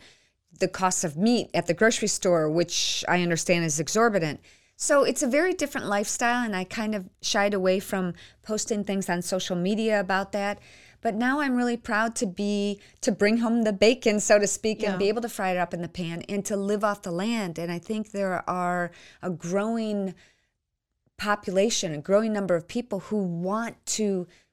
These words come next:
Speaker 1: garden and learn how to be self-sufficient.
Speaker 2: Mm-hmm. Yeah. Yeah. I have your book, Kill It and Grill It.
Speaker 1: Great.
Speaker 2: <laughs> Do you have a favorite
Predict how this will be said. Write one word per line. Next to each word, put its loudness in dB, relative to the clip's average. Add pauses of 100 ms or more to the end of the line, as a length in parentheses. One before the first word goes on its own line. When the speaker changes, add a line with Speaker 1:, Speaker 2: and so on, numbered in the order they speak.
(220)
Speaker 1:
garden 0
and -2
learn 0
how -2
to 0 (120)
be -2
self-sufficient. -2
Speaker 2:
Mm-hmm. -16
Yeah. 0
Yeah. 4
I 6
have 4
your 6
book, 2
Kill 0
It -4
and -4
Grill 2
It. -4 (540)
Speaker 1:
Great. 4 (500)
Speaker 2:
<laughs> -2
Do 6
you 10
have 6
a 8
favorite 4